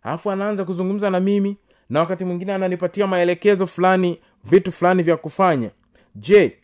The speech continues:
ni ndugu yangu kweli au ni nini hicho? Ufunuo kumi na sita fungu la kumi na nne. Ufunuo kumi na sita fungu la kumi na nne. Neno la Mungu linasema hivi, "Hizo ndizo roho za mashetani, zifanyazo ishara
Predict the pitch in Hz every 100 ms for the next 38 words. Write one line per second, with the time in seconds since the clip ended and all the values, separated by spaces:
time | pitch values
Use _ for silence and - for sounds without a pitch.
0 | _ _ 120 156 170 196 202 208 190 180
1 | 214 220 214 202 120 _ _ _ 170 202
2 | 196 190 208 214 196 180 170 147 90 -
3 | _ _ 110 - 151 185 175 180 170 160
4 | 208 196 190 - 175 160 143 170 156 143
5 | 143 110 - _ _ _ _ _ - -
6 | 147 196 202 185 180 165 160 156 156 214
7 | 202 160 151 - 190 165 160 160 _ _
8 | 123 - 170 156 147 147 113 - _ _
9 | - 165 208 196 190 180 151 170 202 185
10 | 175 160 - 190 151 143 107 80 _ _
11 | _ _ _ _ _ _ _ 196 190 151
12 | 139 135 _ _ 120 160 170 156 175 165
13 | 147 135 127 135 - 180 156 110 82 _
14 | _ _ 107 135 160 160 196 185 156 -
15 | 226 196 123